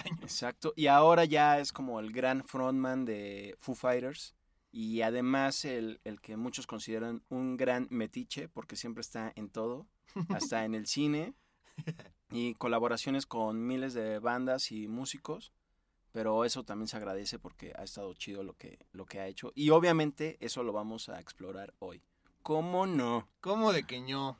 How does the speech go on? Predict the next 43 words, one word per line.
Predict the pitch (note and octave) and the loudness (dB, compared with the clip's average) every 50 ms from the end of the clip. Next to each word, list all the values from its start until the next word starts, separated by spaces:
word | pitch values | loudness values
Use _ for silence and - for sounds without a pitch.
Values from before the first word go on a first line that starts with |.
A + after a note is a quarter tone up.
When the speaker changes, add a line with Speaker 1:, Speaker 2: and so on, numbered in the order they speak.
| _ _ - | _ _ -6
Speaker 1:
Así | A#2 B2+ E3 F#3+ | -6 -2 -2 -2
es | F#3 - | -2 0
que, | - G#3 G3 F#3+ F3+ D#3+ C#3+ | 2 2 4 4 4 2 2
bueno, | C3 C3+ C3 D#3 D#3+ | 0 0 -2 0 0
una | C#3+ D3+ D#3+ D#3 | 0 2 4 4
advertencia | D3+ B2 A#2+ A#2+ A#2+ A#2 - C3+ C#3 C#3+ C#3 C#3+ C#3+ | 2 2 0 -4 -4 -4 -4 -4 -4 -2 -2 -2 0
para | - B2 A2+ | 0 0 -2
los | A2 A2 G#2+ - | -2 -4 -6 -8
que | - A2+ | -8 -8
son | A2 B2 C3 C3 | -6 -6 -6 -6
muy | C3 C3 C#3 C#3+ D3 D3 D3 C#3 | -6 -4 -2 0 0 0 -2 -2
fans | - C3+ B2+ B2+ B2+ B2 | -2 -2 -4 -4 -4 -6
de | A2 A#2 A2+ | -6 -6 -6
Dave | A2+ A2+ B2 B2+ B2+ | -4 -2 -2 -2 -2
Grohl | A#2 A2 A#2 A#2+ B2 B2+ B2 B2 B2 A#2 - - - - - - - - - | -4 -6 -4 -2 0 0 0 0 -2 -6 -10 -16 -20 -20 -20 -20 -20 -14 -10
y | A2+ | -6
de | A2+ A#2+ | -6 -4
los | A#2 A2+ A#2 - | -4 -4 -6 -6
Foo | - C#3 C3+ | -8 -8 -4
Fighters. | - D3+ C#3 C#3 C#3+ - - E3 F#3 G3 - - - _ _ _ _ _ _ _ - | 2 2 2 2 2 0 -2 -2 -2 -2 -6 -8 -8 _ _ _ _ _ _ _ -12
Aquí | - - - F#3+ | -10 -6 -4 -4
estamos | E3+ - F#3 F3+ F3 E3 C#3+ | 0 0 0 2 2 0 0
muy | E3 F3+ G3 G3+ | 0 0 0 0
informados, | G3 F3 F3 C#3 C#3 D3+ D#3+ E3+ E3 C#3+ | -2 -2 -2 -2 -2 0 0 0 0 0
muy | D3 D#3 E3 | -2 -2 -2
investigados, | E3 D3+ C3 A#2 A2+ - A#2+ A#2 B2+ D3 E3 E3 - | -2 -2 -2 -4 -6 -6 -6 -2 0 0 0 -2 -4
pero | - E3+ E3+ F3+ F#3 | -4 -2 -2 -2 -4
puede | - A#3 B3 A#3+ G3+ D#3+ D3+ | -4 0 0 2 2 2 0
ser | - D3+ D3+ D3 | 2 2 0 0
que | C#3 D#3 D#3+ | 0 -2 0
uno | D#3 D3+ C#3 | 0 0 0
que | - D3 | -2 -4
otro | C#3+ - C#3 C3+ C3 | -4 -2 -2 0 2
dato | C3 C3+ C#3 - D3 A#2+ | 2 2 2 0 -2 -6
por | - A#2 A#2 A#2+ | -4 -4 -2 -2
ahí | A#2+ B2 C3+ C3 | -2 -2 -2 -4
se | - B2 | -4 -6
nos | A2+ A2 A2 - | -6 -6 -8 -8
escape, | G#2+ - - - B2+ A#2+ - C#3 C#3+ C#3+ | -10 -8 -2 0 0 0 0 -2 -4 -4
porque | - A2 G2 F#2 G#2 | -6 -12 -12 -12 -16
como | F#2 - G#2 G#2+ G#2+ | -14 -12 -10 -10 -8
decías, | G#2 A2 A2 - B2+ C3 C3 C3+ C#3 - - _ | -8 -6 -6 -4 -2 0 0 0 0 -4 -8 _
es | - D3 D3 D3+ D3+ - - - - | 0 2 2 2 2 0 -4 -6 -6